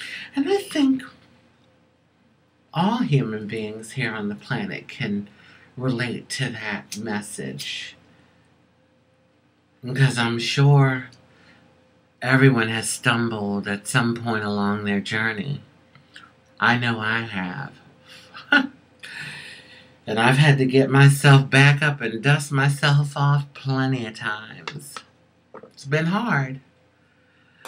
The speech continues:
But I think no matter who you are and where you're from, you can relate to that message.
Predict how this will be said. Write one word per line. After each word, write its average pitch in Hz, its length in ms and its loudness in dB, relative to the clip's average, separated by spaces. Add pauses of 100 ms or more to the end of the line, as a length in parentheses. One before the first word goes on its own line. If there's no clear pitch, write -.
(760)
But 143 300 2 (1900)
I 143 100 0
think 165 400 -2 (380)
no 127 160 -6
matter 127 320 0
who 135 240 0
you 135 260 -2
are 120 320 -2
and 107 180 -14
where 117 160 -6
you're 117 200 -6
from, 117 560 -6 (920)
you 143 140 2
can 135 180 -2
relate 117 580 -6
to 113 180 -8
that 110 260 -8
message. - 760 -6